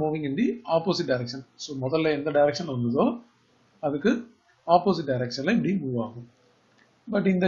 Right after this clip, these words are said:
கேஸ்ல என்ன ஆகும் அப்படின்னா, சப்போஸ் இப்போ இது கொலைட் ஆகும்போது, இது before collision, இது collision and இது after collision. So இந்த சிட்யுவேஷன்ல ஒரு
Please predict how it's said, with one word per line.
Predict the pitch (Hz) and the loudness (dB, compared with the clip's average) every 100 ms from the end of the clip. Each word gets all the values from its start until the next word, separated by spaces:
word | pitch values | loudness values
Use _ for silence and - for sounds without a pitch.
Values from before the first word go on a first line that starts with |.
| 175 | 4
கேஸ்ல | 208 214 214 170 | 4 4 2 2
என்ன | 160 175 | 4 2
ஆகும் | 147 147 139 120 123 | 2 0 -2 -4 -8
அப்படின்னா, | 120 117 117 151 175 - _ _ _ _ 165 | -8 -6 -4 -4 -4 -10 _ _ _ _ -8
சப்போஸ் | 151 180 - | 0 0 0
இப்போ | - 160 | -2 -4
இது | 147 151 | -2 2
கொலைட் | 156 185 175 | 6 6 6
ஆகும்போது, | 139 131 120 117 135 180 190 - _ - | 4 0 2 2 4 2 0 -8 _ -8
இது | 131 127 | -4 -2
before | 135 165 160 | 4 4 6
collision, | 151 151 180 202 - - _ - | 4 6 4 2 -2 -12 _ -8
இது | 139 135 | -4 2
collision | 139 160 160 180 220 - - _ _ - 165 | 4 4 4 4 2 -2 -14 _ _ -4 -2
and | 160 | 2
இது | 233 247 - 165 | 2 2 6 6
after | 190 - | 8 2
collision. | 127 113 113 | 0 -2 -4
So | 147 151 | -6 -2
இந்த | 214 233 | 0 2
சிட்யுவேஷன்ல | 220 190 - 117 117 175 - - - - | 2 2 2 0 4 4 4 -4 -20 0
ஒரு | 160 | 4